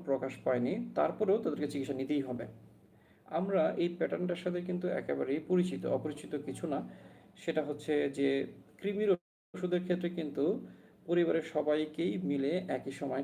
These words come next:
খেতে হয়। তো স্ক্যাবিসের ট্রিটমেন্টটা হচ্ছে এরকম।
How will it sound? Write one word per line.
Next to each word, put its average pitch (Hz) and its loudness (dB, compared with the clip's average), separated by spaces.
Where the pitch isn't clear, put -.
খেতে 156 2
হয়। 131 -8
তো 139 -6
স্ক্যাবিসের 156 0
ট্রিটমেন্টটা 185 -2
হচ্ছে 180 0
এরকম। 151 -2